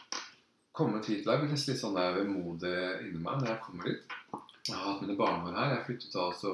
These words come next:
bare et stenkast unna til, eh, bydel Vinderen, som min familie kommer fra i utgangspunktet.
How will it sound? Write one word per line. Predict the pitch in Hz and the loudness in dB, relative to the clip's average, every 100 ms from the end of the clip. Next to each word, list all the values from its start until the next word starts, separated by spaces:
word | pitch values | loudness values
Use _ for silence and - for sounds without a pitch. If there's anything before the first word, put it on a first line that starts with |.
| 95 | 4
bare | 101 | 2
et | - | 2
stenkast | - 92 92 92 110 | 2 4 4 0 0
unna | 87 85 - | -2 -4 -2
til, | 98 92 | -2 0
eh, | 92 95 95 98 - - | 2 2 0 -4 -10 4
bydel | 107 107 | 6 8
Vinderen, | 110 90 127 | 6 6 4
som | 151 123 | 4 2
min | 101 | 0
familie | 113 101 95 | 0 0 0
kommer | - - - | 0 -4 0
fra | 98 | 2
i | 98 | 2
utgangspunktet. | - - - 85 - 120 - | -2 -10 -10 2 2 2 -2